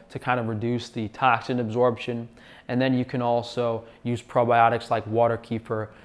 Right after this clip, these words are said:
to help digest and break down some of that restaurant food to remove the stress of your body.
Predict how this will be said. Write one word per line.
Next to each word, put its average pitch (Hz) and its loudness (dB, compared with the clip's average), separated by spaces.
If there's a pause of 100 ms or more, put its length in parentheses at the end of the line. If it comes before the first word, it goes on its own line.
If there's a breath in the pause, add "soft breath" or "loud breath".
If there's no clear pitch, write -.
(120 soft breath)
to 117 -4
help 120 0
digest 117 2
and 107 -2
break 110 0
down 110 0 (220 soft breath)
some 120 -4
of 104 -4
that 113 0
restaurant 104 -2
food 104 -8
to 101 -8
remove 123 -2
the 113 -4
stress 120 -4
of 104 -4
your 104 -6
body. 98 -8